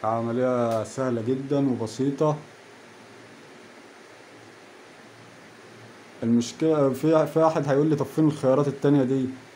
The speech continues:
اللي هي بتبقى آخر واحدة بالإنجليزي؟" دي يا سيدي هنت-، ما نديله ملف قنوات جديد هينزل معانا. خليك معايا برضه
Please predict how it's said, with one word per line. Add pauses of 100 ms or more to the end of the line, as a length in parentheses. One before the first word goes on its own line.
(500)
اللي
هي
بتبقى
آخر
واحدة
بالإنجليزي؟" (380)
دي
يا
سيدي (180)
هنت-،
ما
نديله
ملف
قنوات (640)
جديد (120)
هينزل
معانا. (840)
خليك
معايا
برضه